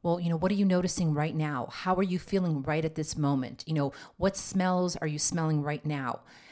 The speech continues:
You know, what, what are you thinking about?" And for a lot of us, it was like, it was hard to just be in that moment because we were thinking about, oh, what we were gonna do this afternoon after we got done on the walk, what we were, what we were gonna do later on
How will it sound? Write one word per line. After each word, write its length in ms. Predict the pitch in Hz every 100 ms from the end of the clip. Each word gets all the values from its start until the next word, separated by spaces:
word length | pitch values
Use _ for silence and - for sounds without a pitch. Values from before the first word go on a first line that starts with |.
| -
You 80 | 175
know, 120 | 160
what, 360 | 156 151 175 -
what 160 | 156 185
are 40 |
you 60 | 202
thinking 420 | - 202 196 180
about?" 360 | 151 123 - - _ _ _ _ _ _ _ _ _ _ - 147
And 120 | 196
for 100 | 190
a 40 | 220
lot 200 | 208 269
of 120 | -
us, 180 | 196 -
it 100 | 190
was 140 | 196 196
like, 200 | 185 -
it 100 | -
was 100 | 180
hard 420 | - - 220 226
to 120 | 202 165 -
just 300 | - 185 -
be 160 | 180 180
in 200 | 190 175
that 280 | 160 160 - _ -
moment 440 | 147 165 208 151
because 400 | 151 147 165 156 -
we 100 | 165
were 100 | 185
thinking 340 | - 220 220 190
about, 240 | 160 143 - - - -
oh, 100 | 220
what 160 | 214 -
we 80 |
were 40 | 208
gonna 140 | 202
do 120 | 196
this 200 | 190 190
afternoon 400 | 196 175 180 180
after 180 | 165 156
we 60 | 151
got 220 | 160 -
done 200 | 147 156
on 80 | 151
the 80 | 143
walk, 320 | - - -
what 100 | 139
we 60 |
were, 80 | 175
what 200 | 160 175
we 100 | 175
were 80 | 180
gonna 180 | 180 180
do 240 | 156 185
later 320 | 175 165 165
on 220 | 156 156